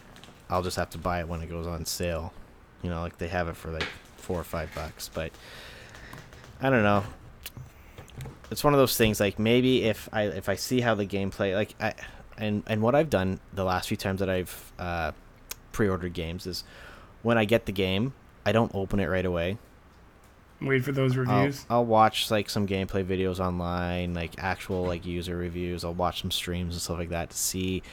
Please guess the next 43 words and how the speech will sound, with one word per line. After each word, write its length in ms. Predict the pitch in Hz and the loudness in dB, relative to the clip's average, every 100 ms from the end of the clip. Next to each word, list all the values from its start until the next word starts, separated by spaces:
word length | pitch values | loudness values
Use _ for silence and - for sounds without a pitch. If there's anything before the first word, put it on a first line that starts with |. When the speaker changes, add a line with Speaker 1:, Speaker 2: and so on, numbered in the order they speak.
| - - - | -18 -20 -10
Speaker 1:
if 180 | 90 - | -8 -4
it's 100 | - | 0
something 260 | - 90 92 | 2 2 0
that 140 | 90 | 0
I 100 | 87 | 0
would 180 | 82 82 - - - - - | -2 -8 -16 -20 -20 -20 -12
be 140 | - 82 | -8 -6
interested 380 | 87 - - 90 | -8 -10 -6 -4
in, 180 | 101 | -2
like, 180 | 87 - | -4 -8
actually 380 | - 87 - 98 | -8 -8 -6 -4
enjoy. 480 | 95 90 85 98 151 - - - - - - - | -4 -4 -4 -4 -6 -10 -20 -20 -20 -20 -20 -10
And, 360 | 87 82 82 80 | -6 -6 -6 -6
and 140 | 117 120 | 0 2
that's 160 | 143 | 4
the 80 | - | 2
hard 260 | 107 135 165 | 4 2 4
thing, 200 | 98 87 | 0 0
is, 120 | 87 | -2
like, 160 | 87 87 - - 98 | -4 -4 -14 -14 -6
we 120 | 104 | -2
get 260 | 110 110 - | 0 0 -2
these 200 | 113 - | -4 0
games 360 | 120 117 117 107 | 2 2 2 0
that 120 | 98 | -2
have 580 | 101 98 98 92 - - - - - - - - - - 82 | 0 0 0 -4 -12 -16 -20 -20 -20 -20 -20 -20 -20 -16 -10
a, 220 | 82 87 - - | -8 -8 -12 -14
a 60 | 98 | -14
pre-order 360 | - - 127 107 | -2 4 6 4
price 320 | - 90 - | 2 0 -2
of 120 | 85 | -8
fifty-five 680 | - - 104 - 92 92 87 | -8 -4 -4 -4 -4 -2 -2
bucks, 400 | 92 - - - | -2 -4 -8 -12
right? 280 | 82 85 120 - - - - - - - | -8 -8 -10 -14 -20 -20 -20 -20 -20 -6
So 200 | - 104 | 0 0
it's 100 | - | 4
hard 220 | 117 117 | 4 4
to 60 | |
pass 460 | 107 - 101 101 - | 0 0 0 0 0
up 220 | 95 - | -2 -2
on 160 | 90 87 | -2 -2
that 220 | 82 80 | -4 -4
price. 500 | - 82 92 - | -6 -4 -4 -6